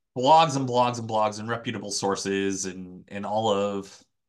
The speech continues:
all of the things Disney. And I, I thought that I knew what I was doing. And I, you know, we ran around and we were absolutely exhausted. And then the next day, uh, we sat through <laughs> the timeshare presentation. Nikki still brings this up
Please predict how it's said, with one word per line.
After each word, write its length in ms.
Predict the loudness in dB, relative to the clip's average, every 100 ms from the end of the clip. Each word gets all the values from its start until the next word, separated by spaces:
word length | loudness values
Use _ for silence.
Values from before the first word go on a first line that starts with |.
| -20 _ _ 4
all 200 | 6 6
of 120 | 2
the 100 | -2
things 540 | -2 -4 -6 -16 -20 -8
Disney. 440 | -6 -6 -8 -16 -6
And 100 | 0
I, 480 | 2 2 -2 -4 -8
I 120 | -10
thought 280 | -6 -4 -2
that 100 | -4
I 100 | -4
knew 160 | -4
what 120 | -2 0
I 80 |
was 160 | -2 -4
doing. 420 | -4 -4 -4 -6
And 100 | -8
I, 360 | -12 -14 -16 -18 _ _ _
you 80 | -6
know, 140 | -4
we 140 | -4 -2
ran 240 | 0 2
around 260 | 2 2 0
and 100 | -4
we 60 |
were 120 | -4 -4
absolutely 420 | -4 -6 -6 -8
exhausted. 580 | -4 -2 -2 -2 -10 -10
And 220 | -8 -6
then 160 | -6 -6
the 80 |
next 360 | -6 -6 -6 -6
day, 520 | -2 -2 -2 -4 -8 -16 _ _
uh, 100 | -8
we 140 | -6 -2
sat 340 | 2 2 2
through 320 | 0 0 0
<laughs> 180 | -2 -4
the 200 | -2 -2
timeshare 440 | -2 -4 -4 -6 -6
presentation. 600 | -6 -6 -6 -8 -6 -4
Nikki 220 | -4 -4
still 180 | -2 -2
brings 260 | -2 -4
this 140 | -6 -4
up 220 | -4